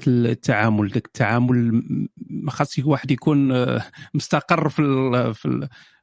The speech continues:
في الاختيارات ديالو، وتي-، تي-، تي-،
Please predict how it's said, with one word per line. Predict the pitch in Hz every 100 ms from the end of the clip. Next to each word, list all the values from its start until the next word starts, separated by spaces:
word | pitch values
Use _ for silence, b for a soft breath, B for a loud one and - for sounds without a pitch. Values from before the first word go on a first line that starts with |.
| _
في |
الاختيارات | 127 117 - 143 131 127 131 117
ديالو، | 120 123 165 202 165 165
وتي-، | 160 165 160 156 - 160
تي-، | -
تي-، | 151 -